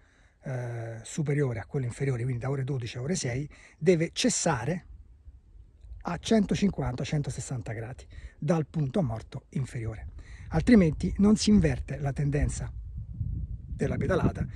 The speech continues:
e quindi da spinta non passa a richiamo, eh,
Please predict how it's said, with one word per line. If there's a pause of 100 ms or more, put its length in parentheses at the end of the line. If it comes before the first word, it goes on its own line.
(300)
e
quindi
da (240)
spinta
non
passa (1080)
a
richiamo, (800)
eh,